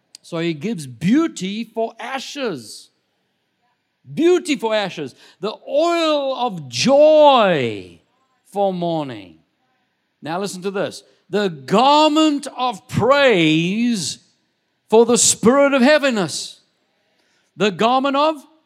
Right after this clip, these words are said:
Notice it doesn't say a holiday for the spirit of heaviness.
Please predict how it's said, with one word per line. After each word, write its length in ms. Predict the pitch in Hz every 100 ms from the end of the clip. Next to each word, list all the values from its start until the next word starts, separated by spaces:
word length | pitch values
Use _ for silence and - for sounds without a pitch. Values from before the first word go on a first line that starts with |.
| _ _ _ _ _ _
Notice 220 | 202 226 220
it 60 |
doesn't 280 | 226 240 254
say 220 | - 220
a 80 | 196
holiday 520 | 156 233 247 185 180
for 100 | 156
the 100 | 156
spirit 300 | 135 170 160
of 80 | 143
heaviness. 640 | 139 120 110 101 - _